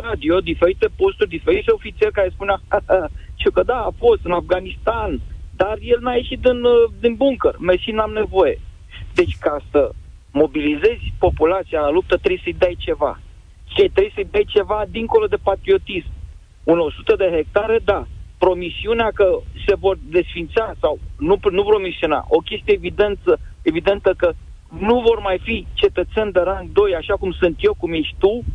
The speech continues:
atunci, da, ar putea constitui, pentru că după orice război de genul ăsta, să nu credeți că a fost ușor pentru clasa con-, conducătoare, el s-a purtat, dar după fiecare război, ca-, clasa conducătoare a pierdut masiv și poziție socială,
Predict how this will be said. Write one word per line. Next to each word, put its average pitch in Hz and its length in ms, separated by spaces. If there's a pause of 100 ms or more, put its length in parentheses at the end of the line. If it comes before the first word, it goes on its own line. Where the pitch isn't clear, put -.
(580)
atunci, 180 360 (120)
da, 220 280
ar 147 220
putea - 300
constitui, 202 640 (220)
pentru 196 280
că 190 120
după 185 240
orice 233 300
război 226 460
de 170 80
genul 180 280
ăsta, 175 240
să 185 100
nu 185 80
credeți 196 300
că 185 100
a 180 100
fost 202 240
ușor 202 280
pentru 175 240
clasa 185 300 (100)
con-, - 320
conducătoare, 170 680 (380)
el 170 180
s-a 165 160
purtat, 165 400 (260)
dar 156 140
după 151 260
fiecare 208 380
război, 190 420
ca-, 185 280
clasa 185 340
conducătoare 175 640 (300)
a 190 340
pierdut 170 520 (140)
masiv 165 560 (640)
și - 180
poziție 392 580
socială, 196 600